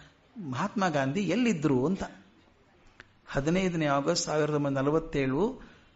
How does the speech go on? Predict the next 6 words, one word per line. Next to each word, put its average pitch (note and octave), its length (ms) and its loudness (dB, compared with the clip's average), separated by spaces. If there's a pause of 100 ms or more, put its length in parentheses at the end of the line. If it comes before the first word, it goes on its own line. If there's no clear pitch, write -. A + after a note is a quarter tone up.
(220)
ಇಡೀ E3+ 340 -2
ದೇಶ G3 260 6 (100)
ದಾಸ್ಯದಿಂದ E3+ 560 4
ಪಾರಾಗಿ D#3 540 4
ಹೊರಗೆ D#3 320 6
ಬಂದಾಗ C3+ 400 2